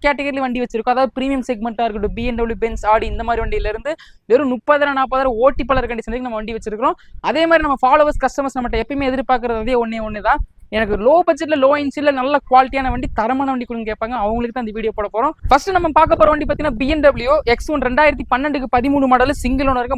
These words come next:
மதுரை ரெஜிஸ்ட்ரேஷன், டாப் எண்ட் மாடல். வண்டி நல்ல குவாலிட்டியில இருக்குன்னு சொல்லலாம். வண்டி, வண்டி நல்லா மெயின்டைன் பண்ணிருக்காங்க.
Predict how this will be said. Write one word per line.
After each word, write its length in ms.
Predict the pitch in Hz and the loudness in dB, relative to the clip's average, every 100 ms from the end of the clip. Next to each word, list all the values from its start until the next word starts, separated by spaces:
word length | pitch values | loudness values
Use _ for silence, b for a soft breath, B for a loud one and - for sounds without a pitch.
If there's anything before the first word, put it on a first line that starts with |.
| 220 | 0
மதுரை 240 | 262 262 | 0 0
ரெஜிஸ்ட்ரேஷன், 420 | 233 - 214 277 240 | -4 -4 -4 -2 2
டாப் 220 | 233 254 262 | 2 2 -2
எண்ட் 120 | 226 | -2
மாடல். 220 | 214 262 - - - 180 | 2 2 2 -4 -2 2
வண்டி 240 | 302 359 277 | 2 2 0
நல்ல 160 | 285 330 - | 0 0 4
குவாலிட்டியில 400 | 262 285 285 262 | 4 4 2 -2
இருக்குன்னு 260 | 240 254 233 | -2 -4 -2
சொல்லலாம். 260 | 226 269 247 | 2 4 2
வண்டி, 160 | 233 220 | -2 -2
வண்டி 160 | 262 277 | 0 0
நல்லா 140 | 269 | 0
மெயின்டைன் 200 | 254 254 | -2 -2
பண்ணிருக்காங்க. 340 | 247 233 233 | -4 -4 -4